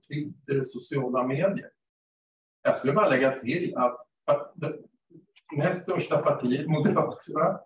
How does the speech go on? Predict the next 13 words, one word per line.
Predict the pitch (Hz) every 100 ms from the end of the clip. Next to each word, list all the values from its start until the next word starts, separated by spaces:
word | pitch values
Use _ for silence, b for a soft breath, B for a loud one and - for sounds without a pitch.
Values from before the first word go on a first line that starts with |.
| _ _ -
Trean, | 160 156 139 127 131 160
Sverigedemok-, | - 156 139 135 - - -
trean, | 170 143 139 -
Sverigedemokraterna | 175 143 131 135 139 156 151 - 143
och, | 143 139 - -
eh, | 131 -
K | 160 - -
D. | - - - _ _ -
Det | - 202
är | 190
nästan | - - -
halva | 120 - 104
riksdagen. | - - - -